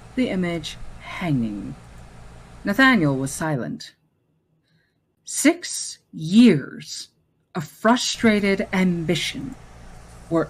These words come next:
etched into his mind. Six years of suppressed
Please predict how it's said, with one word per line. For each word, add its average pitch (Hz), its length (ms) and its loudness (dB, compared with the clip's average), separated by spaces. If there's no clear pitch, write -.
etched - 560 0
into 156 340 2
his 151 180 2
mind. 135 560 -2
Six - 800 -2
years 220 1000 4
of 196 140 0
suppressed - 720 -6